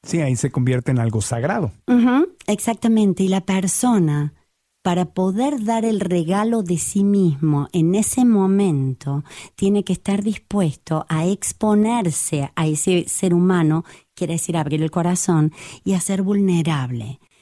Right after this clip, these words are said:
Speaker 2: Si me encierro, si no me dispongo a tener mi corazón abierto, sí, la persona puede
Speaker 1: Sí.
Speaker 2: tener sexo, pero no tiene esa conexión íntima, que es lo que hace la unión.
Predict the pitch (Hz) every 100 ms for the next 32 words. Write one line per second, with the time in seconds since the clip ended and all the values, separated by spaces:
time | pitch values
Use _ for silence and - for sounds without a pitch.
0 | - - 202 185 180 175 165 - 247 220
1 | 156 139 139 147 - _ _ _ - -
2 | - 185 175 - 180 190 208 226 240 -
3 | - - 202 196 196 190 175 - - 202
4 | 208 208 180 180 185 190 175 156 180 175
5 | 170 196 165 - 170 180 - 370 247 -
6 | - 220 214 175 170 180 175 156 - 160
7 | - 160 151 - - - 170 185 196 214
8 | - 208 190 170 - 160 156 151 139 -
9 | 180 180 - 165 143 135 143 139 143 143
10 | _ _ _ - 165 175 165 165 151 151
11 | 180 165 147 139 139 139 135 135